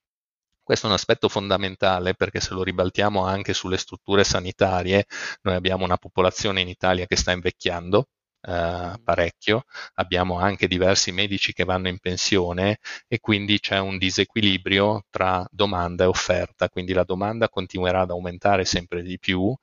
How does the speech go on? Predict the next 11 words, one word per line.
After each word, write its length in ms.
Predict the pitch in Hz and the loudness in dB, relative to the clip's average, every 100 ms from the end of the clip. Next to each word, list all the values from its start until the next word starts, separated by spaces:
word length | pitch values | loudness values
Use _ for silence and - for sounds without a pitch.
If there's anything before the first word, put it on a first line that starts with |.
| - - _ | -16 -20 _
e 80 | 120 | -8
invece 380 | 107 95 - 107 | -2 -2 0 -2
l'offerta 1000 | 101 - 92 90 - - 95 95 90 - | -2 -2 -4 -4 -4 0 2 4 0 -4
sta 520 | - - 90 90 92 | -8 -4 0 0 0
sensibilmente 920 | - - 90 - 87 98 90 90 92 - | -2 -2 0 -2 -2 -4 -4 -2 -2 0
calando 560 | 90 98 101 92 85 | 0 2 0 -2 -4
perché 220 | - 87 | -4 -4
non 120 | 87 90 | -4 -4
abbiamo 380 | 92 90 98 - | -2 -2 -2 -4
più 260 | 90 90 | 0 4
una, 840 | 95 90 87 87 87 87 87 90 | 4 2 -4 -6 -6 -6 -10 -14